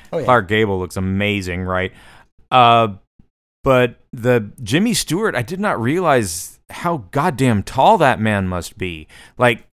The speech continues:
Speaker 1: Oh, yeah.
Speaker 2: he looks like he's eight feet tall in this thing. I mean, I know that means everybody else is shorter than you'd think, but man, is he tall.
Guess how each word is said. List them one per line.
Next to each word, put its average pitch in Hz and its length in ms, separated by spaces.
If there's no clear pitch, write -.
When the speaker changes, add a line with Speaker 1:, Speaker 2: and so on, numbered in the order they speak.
Speaker 1:
Oh, 147 80
yeah. 117 180
Speaker 2:
he 247 60
looks 226 220
like 156 140
he's 135 180
eight 151 200
feet 185 280
tall 214 360
in 156 100
this 123 180
thing. 104 280
I 107 80
mean, 127 260
I 123 100
know 156 140
that 151 160
means 131 160
everybody 123 300
else 117 240
is 101 100
shorter 190 320
than 104 160
you'd 92 160
think, 107 320
but 104 260
man, 190 400
is 160 120
he 127 100
tall. 104 300